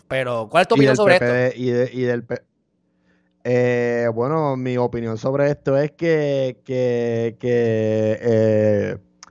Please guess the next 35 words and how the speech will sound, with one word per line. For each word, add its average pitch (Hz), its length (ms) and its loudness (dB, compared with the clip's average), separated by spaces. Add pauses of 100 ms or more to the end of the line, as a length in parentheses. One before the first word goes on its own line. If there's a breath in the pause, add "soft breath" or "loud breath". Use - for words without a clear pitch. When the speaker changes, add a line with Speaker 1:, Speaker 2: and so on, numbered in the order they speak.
Speaker 2:
se - 180 -2
le 117 80 4
debería 110 540 2
de, 135 600 2
de 120 960 0
todas 117 280 -2
lo-, 135 540 2
lo-, 135 640 -2
las 127 160 -4
papeletas 127 640 -4
que 117 160 -10
se 113 100 -6
puedan 107 300 -2
identificar 127 760 -2 (320 soft breath)
como 117 280 -2
que 110 100 -10
se 113 100 -6
votó 107 320 -4
por, 131 320 0
por, 120 480 -2
por 123 180 -4
Edgardo, 139 460 -2
aunque 117 260 -4
diga 113 240 -6
Edgardo 127 440 -2
Vélez, 127 360 -2 (300)
pero 113 140 -6
en 110 100 -8
verdad 107 300 -6
era 127 120 -2
Edgardo 127 400 -2
Cruz, 147 260 -6 (520)
eh, 113 680 -2
o 110 280 0
Cruz, 113 220 -4